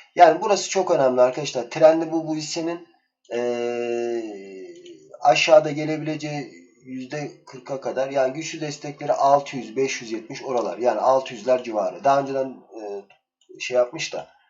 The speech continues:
Yine gelebilme durumu var. İleride yükselişi var mı? Var. İleride gidebileceği kapasitesi de var. Ama bu endeksle mümkün olabilir. Mevcut endekse göre trendinde.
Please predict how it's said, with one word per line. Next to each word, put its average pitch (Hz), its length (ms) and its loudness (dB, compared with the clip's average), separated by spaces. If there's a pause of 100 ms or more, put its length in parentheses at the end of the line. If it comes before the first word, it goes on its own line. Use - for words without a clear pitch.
(260)
Yine 185 180 0
gelebilme 175 560 2
durumu 170 260 2
var. 127 240 6 (260)
İleride 190 400 10
yükselişi 185 580 0
var 175 160 8
mı? 151 220 -2
Var. 127 460 4 (180)
İleride - 360 0
gidebileceği 120 640 -6
kapasitesi 120 580 -10
de 131 120 -6
var. 127 140 0
Ama 160 240 2
bu 165 100 0
endeksle 156 540 -4
mümkün 104 360 -8
olabilir. - 600 -8 (1600)
Mevcut 185 340 2
endekse 202 500 2
göre 190 240 0
trendinde. 180 720 4